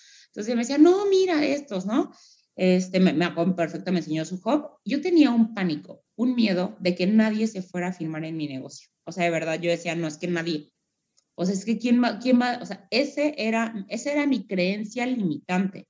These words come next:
¿no? Entonces, a lo mejor era lo que, eh, recuerdo perfecto, mi primer socio, mi primer socio, ajá, al momento de que me pasó la tarjeta, yo temblaba, yo decía, "No, no va a pasar, o sea, no va a pasar,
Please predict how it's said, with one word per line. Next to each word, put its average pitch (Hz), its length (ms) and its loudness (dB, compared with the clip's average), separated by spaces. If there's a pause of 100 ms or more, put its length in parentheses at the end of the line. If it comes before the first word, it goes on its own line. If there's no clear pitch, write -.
(120)
¿no? 160 300 -4 (280)
Entonces, 240 240 -6
a 254 80 2
lo 247 80 2
mejor 240 300 0
era 269 160 0
lo 262 220 -4
que, 170 360 -4 (440)
eh, 190 520 0
recuerdo 196 460 2
perfecto, 202 380 -6
mi 175 120 2
primer 185 380 0
socio, 202 560 -6 (440)
mi 185 120 4
primer 208 440 4
socio, 202 680 -4
ajá, 165 440 -4 (840)
al 214 140 6
momento 214 320 6
de 262 60 4
que 302 60 4
me 294 100 8
pasó 165 280 -6
la 220 180 -2
tarjeta, 196 500 -4 (100)
yo 262 180 2
temblaba, 240 640 4
yo 185 120 2
decía, 202 220 -2
"No, 226 220 -2
no 233 100 -2
va 226 60 -4
a 226 40 -8
pasar, 214 340 -10
o 175 60 -18
sea, 190 80 0
no 202 100 0
va 185 60 -4
a 196 60 -8
pasar, 196 340 -8